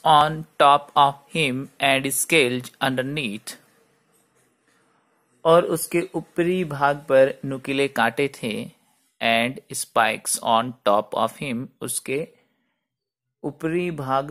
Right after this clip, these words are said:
पर नुकीले कांटे थे। स्पाइक्स जिन्हें बोलते हैं। And scales underneath, और नीचे की ओर सख्त चमड़ी की परत थी, जिसे स्केल्स कहा जाता है।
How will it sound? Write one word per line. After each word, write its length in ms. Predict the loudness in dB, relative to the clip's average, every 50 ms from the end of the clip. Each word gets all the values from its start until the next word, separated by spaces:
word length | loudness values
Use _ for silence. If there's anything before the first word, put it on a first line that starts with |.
| -6 -2
पर 200 | -2 -2 0 -2
नुकीले 480 | -4 -8 -8 -10 -8 -6 -6 -6 -6
कांटे 420 | -6 -4 -4 -4 -4 -4 -6 -8 -10 -8 -8
थे। 120 | -8 -6 -8 -10 -12 _ _ _ _ _ _ _ _ _ _ -10 -8
स्पाइक्स 460 | -8 -4 0 0 0 0 0 -4 -6 -8
जिन्हें 220 | -6 -6 -6 -6
बोलते 280 | -6 -8 -8 -6 -6 -6
हैं। 140 | -6 -4 -2 0 0
And 200 | 0 0 -2 -4
scales 480 | -4 -4 2 4 4 4 4 2 0 -4 -4 -4
underneath, 720 | -4 -2 -2 -4 -6 -6 -8 -10 -12 -14 -16 -18 -20 -20 -20 _ _ _ _ _ _ _ _ _ _ _ _ -20 -20 _ _ _ _ _ _ _ _ _ _ _ _ _ _ _ _ _ _ _ 4
और 280 | 6 6 6 6 4 0 -4 -10 _ _ _ -6
नीचे 420 | -4 -4 -4 -4 -4 -2 -2 -2
की 180 | -2 0 -4 -4
ओर 420 | -2 -2 -2 0 0 -2 -2 -4 -10 _ _ _ _ _ _ _ _ _ _ _ _ _ _ _ _ _ _ _ _ _ _ _ _ _ _ _ _
सख्त 440 | -6 0 0 0 0 -2 -4 -6 -6
चमड़ी 420 | -4 -2 -4 -4 -4 -4 -6 -8
की 280 | -10 -8 -10 -10 -10 -10 -14 _ -16 _
परत 300 | 0 2 2 2 0 -4 _ -8
थी, 140 | -6 -6 -6
जिसे 340 | -6 -8 -6 -6 -6 -8 -8 -8
स्केल्स 540 | -10 -10 -8 -4 -4 -4 -4 -4 -6 -8 -6
कहा 280 | -6 -6 -4 -4 -4
जाता 260 | -6 -6 -8 -8 -8
है। 240 | -8 -8 -8 -10 -10